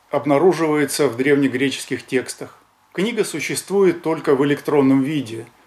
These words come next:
но я надеюсь, если интерес читателей будет достаточно значительным, книга выйдет и в бумажном формате. В электронном виде нет необходимости экономить на бумаге, поэтому по тексту даются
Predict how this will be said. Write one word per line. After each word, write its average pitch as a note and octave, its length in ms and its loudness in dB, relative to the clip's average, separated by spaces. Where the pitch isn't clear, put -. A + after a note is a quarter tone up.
но D3 60 -6
я E3 160 2
надеюсь, F3+ 540 -2
если D3+ 400 -2
интерес D#3+ 720 2
читателей C#3+ 600 0
будет C3 320 -2
достаточно C3+ 560 0
значительным, E3+ 720 -2
книга E3+ 280 -2
выйдет C#3+ 420 0
и E3 100 -4
в D#3 80 -2
бумажном B2+ 540 0
формате. A#2+ 500 -4
В C3+ 80 -6
электронном G3+ 540 0
виде D#3 500 0
нет E3+ 260 2
необходимости C#3 1000 0
экономить C3+ 500 2
на C#3 80 -2
бумаге, F3 600 -2
поэтому D3+ 400 0
по F3 160 0
тексту E3+ 580 -4
даются C3+ 560 0